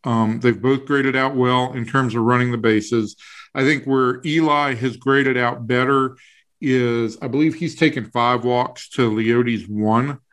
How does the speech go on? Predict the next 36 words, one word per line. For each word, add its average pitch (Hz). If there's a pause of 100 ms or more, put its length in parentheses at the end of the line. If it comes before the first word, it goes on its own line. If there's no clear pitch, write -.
(300)
And 117
Eli's 139
got 131
a 120
four 139
hundred 131
on-base 120
percentage. 123
Leody's 120
got 123
a 107
two 139
eighty-one 123
on-base 113
percentage 110
for 123
this 113
small 117
sample 113
in 101
spring, 131 (300)
but 139
it's 131
right 139
on 127
track 120
with 120
where 120
Leody 120
was 110
last 101
year. 117
And 120
so 139
I 131
think 156